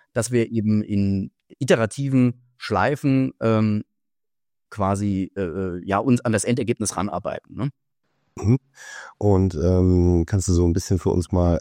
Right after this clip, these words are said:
Speaker 2: erklären, aus was für Bereichen die Leute auf euch zukommen? Du hast ja gesagt, du bist aus dem Bereich Verfahrenstechnik, Maschinenbau. Ähm, gibt's da so, sag ich mal,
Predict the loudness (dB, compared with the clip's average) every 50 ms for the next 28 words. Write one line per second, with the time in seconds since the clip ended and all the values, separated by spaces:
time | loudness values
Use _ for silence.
0 | -2 -6 -8 -8 -6 -2 0 2 2 2 2 0 -2 -4 -8 -6 -8 -8 -8 -4
1 | -4 -4 -4 -2 -2 -4 -4 -2 -2 0 0 2 0 0 0 0 2 2 4 4
2 | 4 2 2 0 -2 -6 -6 -6 -6 -6 -2 -2 -2 -4 -4 -8 -6 -4 -4 -4
3 | 0 0 2 2 4 4 4 4 2 2 0 0 0 0 0 0 -2 -2 -4 -4
4 | -4 -2 -4 -4 -2 -2 -2 -2 0 -2 -4 -4 -6 -4 0 0 0 -2 -2 -2
5 | -2 -4 -2 -2 -2 -2 0 -2 -2 0 2 4 4 4 4 4 4 4 2 0
6 | -2 _ _ _ _ _ _ _ _ _ _ _ -2 0 2 2 2 2 0 -2
7 | -2 -2 -2 2 2 4 2 2 0 -4 _ _ _ _ -8 -4 -2 -2 -2 -2
8 | -2 -2 -2 -2